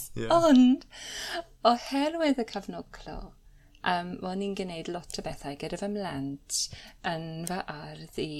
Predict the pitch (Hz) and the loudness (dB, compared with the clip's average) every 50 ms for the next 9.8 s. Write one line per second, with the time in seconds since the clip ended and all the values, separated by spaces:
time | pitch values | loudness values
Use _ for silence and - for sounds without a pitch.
0 | 147 147 147 143 147 151 - 160 160 165 165 170 175 185 185 180 170 165 175 - | -6 -6 -6 -8 -8 -8 -8 -8 -8 -8 -8 -8 -8 -6 -8 -8 -8 -10 -12 -6
1 | - 208 220 233 240 233 220 - 160 156 165 - - 165 151 151 151 160 156 156 | -6 -4 -4 -2 -4 -4 -6 -8 -10 -12 -14 -14 -12 -10 -10 -8 -10 -10 -10 -8
2 | 156 170 190 190 170 147 143 156 - - - - - - - - 156 160 156 151 | -6 -6 -6 -6 -6 -10 -12 -12 -12 -12 -10 -10 -10 -10 -12 -12 -12 -12 -12 -10
3 | 147 147 156 156 156 - - - - - - - - _ - 165 147 147 156 175 | -12 -12 -12 -14 -16 -18 -20 -20 -20 -20 -20 -20 -20 _ -14 -12 -12 -10 -8 -10
4 | 202 208 - - - 202 185 165 165 160 165 165 170 165 160 - - 180 170 175 | -10 -10 -12 -12 -10 -10 -8 -8 -10 -10 -12 -14 -14 -12 -10 -8 -8 -8 -10 -12
5 | - - - - - - - - - 196 185 - 196 202 208 220 233 240 262 262 | -14 -18 -18 -18 -20 -20 -20 -10 -8 -8 -8 -6 -6 -4 -2 0 2 4 4 4
6 | 233 220 208 - - 226 220 - 208 202 - - - 247 254 254 233 202 151 147 | 4 2 0 -2 -6 -6 -6 -6 -6 -8 -6 -6 -4 -2 0 0 0 0 -2 -4
7 | 147 147 156 - - - 151 156 170 - - 185 180 175 175 170 170 165 170 - | -8 -14 -14 -14 -14 -12 -12 -12 -12 -6 -6 -4 -4 -4 -6 -6 -8 -8 -10 -4
8 | - - - - - - - - - - - - - - 190 185 180 175 - - | -4 -4 -4 -4 -12 -20 -20 -20 -20 -20 -20 -18 -12 -10 -8 -8 -8 -8 -12 -16
9 | - - - - 180 156 143 147 147 156 - 120 107 101 101 92 | -10 -8 -8 -6 -6 -8 -10 -10 -12 -8 -6 -6 -6 -4 -8 -10